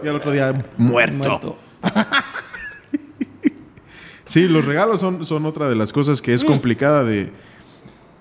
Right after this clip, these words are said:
Speaker 1: no sé si de atinarle o de, o de hueva de preguntar, porque no nos cuesta nada preguntar, "Oye, ¿qué te gusta?". Y en base a eso, pues ya te das una idea.
Speaker 2: Sí, claro, pero ¿sabes qué es una de las cosas más chidas que yo he visto en la gente que hace buenos regalos?
Speaker 1: Un dildo.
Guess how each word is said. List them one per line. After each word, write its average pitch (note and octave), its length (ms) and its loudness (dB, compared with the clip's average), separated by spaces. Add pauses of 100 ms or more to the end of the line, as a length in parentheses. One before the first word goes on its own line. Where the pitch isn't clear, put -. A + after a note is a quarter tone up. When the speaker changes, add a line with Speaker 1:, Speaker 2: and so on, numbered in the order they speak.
(360)
Speaker 1:
no A3+ 160 6
sé G#4 140 0
si C#4+ 200 0
de E3 160 0
atinarle A3+ 760 -2
o F3+ 160 2
de, C#3+ 280 4
o C3+ 140 -2
de C3+ 180 4
hueva F#3 320 4
de G3+ 100 0
preguntar, B2+ 580 -2
porque D3+ 240 0
no A3+ 100 2
nos C#4+ 160 -2
cuesta B3+ 240 -2
nada C4 220 -4
preguntar, G3 520 -2
"Oye, G#3 280 0
¿qué F#3 140 -2
te F#3+ 180 -2
gusta?". F3 400 -2
Y A2+ 60 2
en A2 100 2
base A2+ 220 2
a B2+ 40 4
eso, C#3+ 180 0
pues C3+ 140 -10
ya A2+ 100 0
te A2+ 100 -8
das A2 180 -2
una A2+ 160 -6
idea. C#3+ 280 -6 (180)
Speaker 2:
Sí, C#4+ 160 0
claro, F4+ 360 0
pero F#3+ 220 0
¿sabes C#4 220 -6
qué C#4+ 120 -6
es C4+ 120 -8
una C#4 220 -4
de G#3+ 60 0
las D#3 160 -2
cosas G3+ 360 -6 (120)
más D#3+ 280 -4
chidas F3 280 0
que D3+ 140 -4
yo D3 280 2
he C#3+ 120 4
visto C#3+ 340 -4
en C3+ 80 -2
la B2+ 80 -4
gente C#3+ 280 -6
que C3+ 140 -8
hace C3+ 280 -2
buenos C3+ 320 -2
regalos? C#3+ 440 -6
Speaker 1:
Un B2 140 -2
dildo. A2 320 2